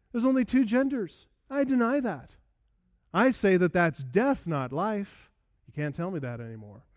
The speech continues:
Life, liberty, your gospel is actually bringing chains around me.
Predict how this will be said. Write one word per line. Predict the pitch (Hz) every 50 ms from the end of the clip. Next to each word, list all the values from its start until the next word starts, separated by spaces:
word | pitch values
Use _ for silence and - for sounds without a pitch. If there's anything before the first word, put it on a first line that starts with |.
| _ _ _ _ _ _ _ _ _
Life, | - 113 120 135 165 185 - -
liberty, | 127 127 135 143 156 170 170 185 196 196 - _ _ _ _ - - - _ _ _ _
your | 123 143
gospel | 143 143 135 147 170 185 - - - 127 123
is | 123 117
actually | 135 135 143 139 - - 147 131
bringing | 127 123 135 147 156 160 156 151 147 143 135 127 - - _ _ _ _
chains | - - - - - 214 226 233 226 202 175 165 151 139 123
around | 135 127 123 120 120 117 110 110 113
me. | 113 104 95 -